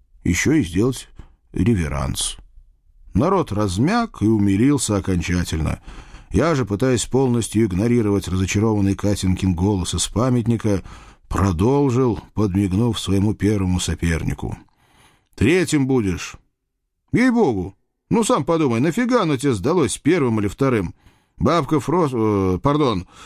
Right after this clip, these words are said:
девица Ефросинья особо страстная, в любви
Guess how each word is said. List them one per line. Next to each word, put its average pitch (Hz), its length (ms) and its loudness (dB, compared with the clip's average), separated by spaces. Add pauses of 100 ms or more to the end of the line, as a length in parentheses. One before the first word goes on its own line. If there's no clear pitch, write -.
(280)
девица 127 420 2
Ефросинья 120 840 0 (220)
особо 135 380 0
страстная, 185 800 0
в 101 80 -2
любви 165 540 0